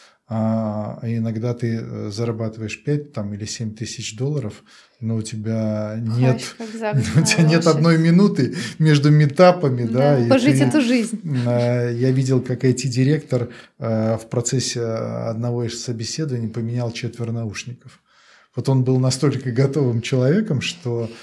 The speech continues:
Speaker 1: он, э, проводные, беспроводные, потом <laughs> ещё какие-то, да, которые садились, отваливались, не сопрягались и так далее.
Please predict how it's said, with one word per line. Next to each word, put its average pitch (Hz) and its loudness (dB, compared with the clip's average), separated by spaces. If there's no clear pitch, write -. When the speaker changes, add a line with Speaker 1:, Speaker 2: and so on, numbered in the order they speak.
Speaker 1:
он, 123 0
э, 113 -2
проводные, 127 2
беспроводные, 123 0
потом 123 -4
<laughs> - -
ещё 127 2
какие-то, 147 -2
да, 139 -4
которые 120 -2
садились, 131 0
отваливались, 127 0
не 120 -4
сопрягались 123 -6
и - -20
так 113 -8
далее. 117 -6